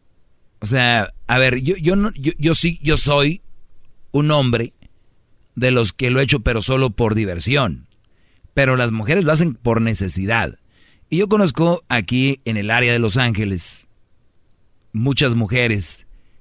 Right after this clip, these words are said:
que se quieren, y lo puedes ver en redes sociales, y, y, y rentan un lugar donde viven en la sala, pero ellas en sus redes sociales es como si vivieran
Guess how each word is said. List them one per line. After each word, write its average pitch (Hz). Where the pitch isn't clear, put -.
que 139
se 120
quieren, 156
y 120
lo 120
puedes 180
ver 196
en 175
redes 135
sociales, 107
y, 117
y, 117
y 123
rentan 131
un 123
lugar 120
donde 110
viven 120
en 104
la 95
sala, 107
pero 113
ellas 160
en 127
sus 110
redes 135
sociales 123
es 123
como 170
si 98
vivieran 107